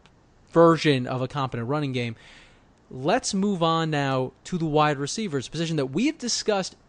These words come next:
a lot so far on this podcast because of all the different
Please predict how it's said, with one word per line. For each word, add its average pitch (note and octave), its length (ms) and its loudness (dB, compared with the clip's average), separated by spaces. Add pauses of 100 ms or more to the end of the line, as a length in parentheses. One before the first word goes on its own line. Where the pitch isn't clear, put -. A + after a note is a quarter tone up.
(140)
a C3+ 80 -4
lot B2+ 560 0
so - 340 -4
far D3+ 240 0
on C3+ 120 0
this A#2+ 120 -6
podcast D#3+ 600 -2 (220)
because C#3+ 260 0
of C#3 80 -6
all E3+ 260 2
the E3 140 -2
different D3+ 680 -4